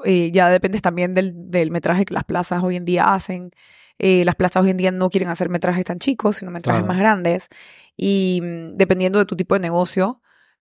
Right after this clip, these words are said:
Speaker 1: tú necesitas cierto metraje. Para salón de belleza, con, con un metraje pequeño estás bien.
Speaker 2: Claro. ¿En qué momento tú sientes que, o sea, haces Condado del Rey, seis meses abres un segundo y por ahí fuiste abriendo más y más?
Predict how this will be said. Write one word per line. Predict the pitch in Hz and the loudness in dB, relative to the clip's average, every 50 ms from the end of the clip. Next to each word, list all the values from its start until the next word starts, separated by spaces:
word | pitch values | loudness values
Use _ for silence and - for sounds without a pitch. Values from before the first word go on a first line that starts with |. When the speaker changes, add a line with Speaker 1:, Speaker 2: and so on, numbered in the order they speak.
| _ _ _ _ _ _ _ _ _ - | _ _ _ _ _ _ _ _ _ 0
Speaker 1:
tú | - 220 | 2 2
necesitas | 208 196 180 - 185 165 170 - 180 180 - | 4 2 0 0 -2 -2 0 0 2 0 2
cierto | - - 185 180 - 180 | 2 2 2 2 2 -2
metraje. | 170 156 - - 185 180 185 165 | -4 -2 0 2 2 2 2 0
Para | - 170 170 | 0 0 -2
salón | - 185 175 180 | 0 0 -2 0
de | 208 208 | 2 2
belleza, | 185 180 180 185 - 208 208 214 _ | 4 4 2 2 0 -2 -4 -4 _
con, | - - 175 170 170 165 165 170 170 87 69 - _ - | -4 -4 -4 -4 -6 -10 -12 -14 -16 -16 -18 -20 _ -6
con | - 185 175 | -2 -2 -2
un | 175 175 | -2 -2
metraje | 180 190 - 196 202 214 214 | -2 0 2 2 2 2 0
pequeño | - - - 185 208 220 | -2 -2 -2 -2 -2 -2
estás | 190 - 165 - | -4 -6 -8 -8
bien. | - 165 - - _ _ _ _ | -8 -12 -14 -14 _ _ _ _
Speaker 2:
Claro. | _ - 123 113 107 117 - _ _ _ - _ _ _ _ _ _ _ _ _ _ _ _ _ _ _ _ _ _ | _ -4 -4 -4 -4 -4 -10 _ _ _ -20 _ _ _ _ _ _ _ _ _ _ _ _ _ _ _ _ _ _
¿En | - 170 151 | -6 -4 0
qué | - - 180 | 2 2 2
momento | 190 196 190 196 196 - - 190 | 4 4 4 4 2 2 -2 -4
tú | - 190 165 | -2 -2 -2
sientes | - - - 170 160 156 156 - 165 165 175 170 - - - - _ _ _ _ _ | 0 2 2 4 2 2 0 0 0 0 0 0 -4 -10 -12 -14 _ _ _ _ _
que, | - - - 123 123 120 117 117 113 - - | -12 -4 0 0 2 2 2 0 0 -4 -6
o | 143 | -6
sea, | 123 131 117 | -4 -4 -2
haces | 127 135 - - 151 156 151 - - - - _ - | -2 -2 0 2 2 2 2 0 -4 -12 -14 _ -8
Condado | - 135 127 123 117 117 | -8 -4 0 0 2 2
del | 113 110 | 2 2
Rey, | 123 127 120 120 135 131 | 2 2 2 2 0 -2
seis | - - - - 135 135 | -6 -8 -2 0 0 0
meses | 135 139 139 - - 139 | 0 -2 -2 0 0 0
abres | 135 139 131 131 131 131 127 | 2 2 2 2 2 0 0
un | 131 131 120 | -2 -6 -8
segundo | - - 127 127 123 123 127 127 135 151 | -6 -4 -4 -4 -4 -6 -8 -4 0 0
y | 143 120 | 0 0
por | - 117 110 | 0 -2 -2
ahí | 107 107 113 113 | -2 0 -2 -2
fuiste | - - 127 - - 123 | -2 -2 -4 -4 -2 -4
abriendo | 117 117 120 120 117 117 120 120 | -4 -2 -2 -2 -4 -4 -6 -8
más | 120 117 117 120 | -4 -4 -4 -4
y | 120 117 | -4 -4
más? | 110 107 101 113 135 - - - - | -4 -4 -6 -6 -8 -10 -16 -18 -20